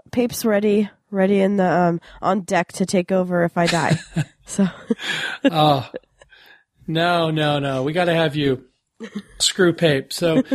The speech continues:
Speaker 2: <laughs> your, your segment, of course, is T B T L isms, uh,
Speaker 1: Yes.
Speaker 2: of the week. This is where we catch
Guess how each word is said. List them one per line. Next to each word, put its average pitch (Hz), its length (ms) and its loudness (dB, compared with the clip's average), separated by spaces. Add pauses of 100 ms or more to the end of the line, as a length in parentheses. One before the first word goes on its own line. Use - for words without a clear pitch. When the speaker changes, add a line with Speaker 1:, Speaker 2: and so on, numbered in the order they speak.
Speaker 2:
<laughs> - 180 -10
your, 175 280 2
your 175 560 0
segment, 202 480 -2
of 190 140 -6
course, 202 320 0
is 156 340 0
T 190 120 0
B 170 100 -4
T 180 120 -2
L 165 120 2
isms, 180 500 -2 (320)
uh, - 40 -20 (120)
Speaker 1:
Yes. 151 320 2
Speaker 2:
of 156 80 -2
the 156 80 -2
week. 165 180 0
This 190 180 0
is 151 120 0
where 165 140 2
we 156 100 0
catch - 420 0